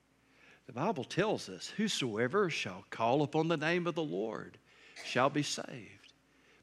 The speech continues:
Believe on the Lord Jesus Christ, and you shall be saved. As a believer, then, you're called to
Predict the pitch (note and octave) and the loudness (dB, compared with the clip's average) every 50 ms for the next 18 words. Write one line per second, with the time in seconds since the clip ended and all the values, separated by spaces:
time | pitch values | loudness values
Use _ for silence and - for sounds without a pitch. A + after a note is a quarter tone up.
0 | _ - E3+ D#3 E3 G3+ A3+ A#3+ A3 G#3 F3 B2+ C#3+ D3 D3+ D3+ D3 C#3+ C#3+ D#3+ | _ 2 6 8 10 10 10 10 10 8 6 6 6 4 4 4 4 4 4 6
1 | F#3+ G#3+ G3+ E3 D#3 G3+ A3+ A3 F#3+ G#3 G3+ - - - A3+ A#3 A3 F#3 E3 C3 | 6 6 4 4 0 -4 -2 -2 -2 -2 -2 -4 -2 -2 -2 -2 -2 -4 -6 -8
2 | G2 - - - - - _ - - - - - - - - - - C#3 C#3 C#3+ | -12 -12 -14 -14 -14 -20 _ -20 -20 -20 -20 -20 -20 -20 -10 -4 0 2 4 4
3 | D3 C#3 - - D3 C#3+ D3 D#3 D#3 D3+ D3 - - - - - - - A1 - | 2 2 2 2 2 2 4 2 2 0 -2 -2 -6 -8 -8 -8 -10 -12 -12 -14
4 | - - _ - F3 F3+ G3+ G3 F3+ G#3 F3+ F3+ G3 G3 A3 C4 D4+ D#4+ D4 A3+ | -16 -16 _ 6 10 10 10 10 8 6 6 8 8 8 10 10 10 8 8 8
5 | F#3 D3 A#2+ - A2+ G2+ F2+ - - - - - - _ _ _ _ - - - | 6 6 6 4 -2 -4 -4 -8 -12 -14 -18 -20 -20 _ _ _ _ -20 -20 -20
6 | - - - - _ _ A#2+ B2+ C3+ C3 - D3+ D3+ D3+ D3+ D3+ D3+ D3 C3+ C#3+ | -20 -20 -20 -20 _ _ 2 4 4 4 6 8 10 10 10 10 8 6 4 2
7 | C#3+ C#3 | 2 0